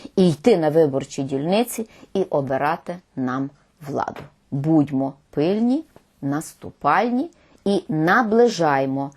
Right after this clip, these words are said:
силою наших націоцентричних переконань нашу велику перемогу всупереч Москві, Мінську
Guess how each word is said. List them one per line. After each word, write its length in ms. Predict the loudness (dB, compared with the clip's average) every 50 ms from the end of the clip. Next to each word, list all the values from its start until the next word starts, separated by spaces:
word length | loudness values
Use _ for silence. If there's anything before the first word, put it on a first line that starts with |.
| _ _
силою 640 | -8 -6 -6 0 4 4 4 4 4 2 0 -2 -2
наших 460 | -2 -2 0 -2 -2 -2 -8 -10 -6 -4
націоцентричних 1080 | -2 -2 -2 -4 -6 -8 -8 -8 -6 -8 -6 -6 -4 -4 -4 -4 -6 -8 -14 -14 -14 _
переконань 600 | -12 -10 -10 -8 -8 -6 -4 -4 -4 -4 -6 -8 _ -20 -20 -20 -12 -6
нашу 420 | -2 -2 -2 -2 -4 -6 -10 -12 -12 -12
велику 460 | -8 -6 -2 -2 -2 -2 -4 -6 -18 -18 _ _ _ _
перемогу 560 | -6 -4 -2 -2 -2 -2 -2 -4 -6 -8 -16 -16 -20 -20 _
всупереч 720 | -14 -12 -4 -2 -4 -4 -2 -4 -6 -6 -6 -10 -14 -20 _ _ -10
Москві, 600 | -8 -8 -8 -8 -10 -8 -2 0 0 0 0 -2 _ _ _ _ _ _ _ -10
Мінську 640 | -6 -4 -2 -2 -2 -2 -4 -8 -12 -12 -12 -12